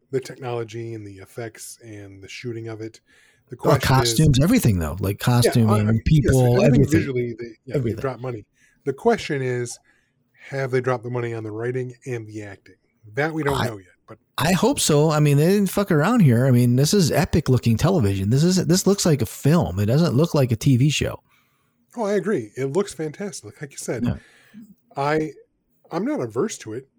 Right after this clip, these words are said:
Speaker 1: I will probably check it out because it's gonna be on Amazon and I already have it. But, uh, you know, it's easier to get on board with this than to, you know, I realize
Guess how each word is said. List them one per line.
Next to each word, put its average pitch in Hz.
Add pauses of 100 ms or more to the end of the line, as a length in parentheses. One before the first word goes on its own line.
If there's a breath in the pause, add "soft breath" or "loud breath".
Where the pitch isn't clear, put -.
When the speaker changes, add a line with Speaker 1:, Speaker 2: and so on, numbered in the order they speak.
(120)
Speaker 1:
I 123
will 135
probably 143
check -
it 135
out 156
because 110
it's 104
gonna 113
be 113
on 107
Amazon 104
and 98
I 95
already 101
have 135
it. 95 (160)
But, 107
uh, 107 (1300 soft breath)
you 139
know, 123
it's 127
easier 151
to 135
get 127
on 123
board 120
with 113
this 127
than 110
to, 107 (120)
you 131
know, 113
I 113
realize 120